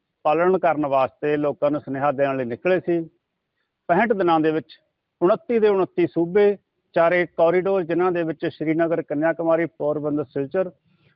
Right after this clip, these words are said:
ਭੂਟਾਨ ਅਤੇ ਨੇਪਾਲ ਦੀ ਯਾਤਰਾ ਅਠਾਰਾਂ ਹਜ਼ਾਰ ਚਾਰ ਸੌ ਤਰਤਾਲੀ ਕਿਲੋਮੀਟਰ ਦੀ ਕਰਕੇ ਇੱਕ ਵਿਸ਼ਵ ਰਿਕਾਰਡ ਕਾਇਮ ਕਰਕੇ ਆਏ ਨੇ। ਲੋਕਾਂ ਦੇ ਵਿੱਚ ਬਹੁਤ ਵਧੀਆ ਸੁਨੇਹਾ ਦੇ ਕੇ ਆਏ ਨੇ, ਇਕੱਲੀ ਫੰਡਾਮੈਂਟਲ ਡਿਊਟੀ ਦਾ ਨਹੀਂ,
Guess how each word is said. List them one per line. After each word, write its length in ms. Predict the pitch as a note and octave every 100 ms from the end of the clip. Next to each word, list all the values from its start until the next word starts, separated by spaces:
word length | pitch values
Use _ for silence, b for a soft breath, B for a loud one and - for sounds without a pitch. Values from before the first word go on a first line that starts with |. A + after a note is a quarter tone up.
| -
ਭੂਟਾਨ 440 | B3+ A#3+ F#3+ G3+ G#3+
ਅਤੇ 200 | F3+ G3
ਨੇਪਾਲ 520 | F3+ F3 D#3 C#3+ E3 E3
ਦੀ 160 | F3
ਯਾਤਰਾ 540 | D#3 C#3 - C#3+ B2 C#3
ਅਠਾਰਾਂ 720 | _ _ _ - C#3+ F#3 E3
ਹਜ਼ਾਰ 340 | D#3 E3 E3
ਚਾਰ 300 | - D#3+ D#3+
ਸੌ 180 | - F3
ਤਰਤਾਲੀ 440 | D#3 C#3+ D3 E3+
ਕਿਲੋਮੀਟਰ 420 | D#3+ D#3+ D#3 D3
ਦੀ 180 | C#3 D3+
ਕਰਕੇ 420 | C3 B2+ - C3+ G#2+ _ _ _ _ _ _ -
ਇੱਕ 160 | -
ਵਿਸ਼ਵ 360 | F#3+ D#3 E3 F3+
ਰਿਕਾਰਡ 320 | F#3 F3 E3
ਕਾਇਮ 280 | - E3 E3+
ਕਰਕੇ 320 | F3 D#3+ F3+
ਆਏ 160 | F3 E3+
ਨੇ। 240 | F3+ F3 _ _ _ _ _ D#3
ਲੋਕਾਂ 320 | E3 F#3 F3
ਦੇ 100 | F3
ਵਿੱਚ 400 | E3+ - F3 C3+ - -
ਬਹੁਤ 580 | A#2 C#3+ D#3 F3+ G3 -
ਵਧੀਆ 340 | B2+ C3 F3+ G3
ਸੁਨੇਹਾ 340 | F3 E3+ F3
ਦੇ 160 | E3+ E3
ਕੇ 160 | F3+
ਆਏ 160 | F3 F3
ਨੇ, 200 | F3 F3
ਇਕੱਲੀ 1000 | E3+ _ _ _ _ _ _ F#3 F3 F#3+
ਫੰਡਾਮੈਂਟਲ 580 | C#3+ C3+ E3 E3+ E3 D#3+
ਡਿਊਟੀ 300 | D3 C#3+ F3
ਦਾ 180 | F#3+
ਨਹੀਂ, 280 | F#3 G3 G3